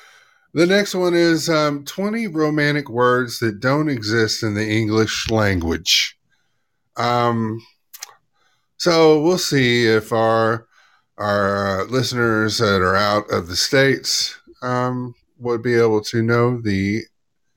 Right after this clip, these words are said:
meaning of these words. Um, um, so, forlisket. Forlisket.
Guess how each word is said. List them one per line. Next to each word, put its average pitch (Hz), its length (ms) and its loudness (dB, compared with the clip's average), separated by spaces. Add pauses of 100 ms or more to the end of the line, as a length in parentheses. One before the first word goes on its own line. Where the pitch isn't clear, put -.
(280)
meaning 113 520 4
of 101 140 0
these 107 220 -2
words. 127 600 -6
Um, 107 500 -2 (800)
um, 143 760 2 (220)
so, 143 600 4 (800)
forlisket. 170 1500 0 (840)
Forlisket. 131 1300 0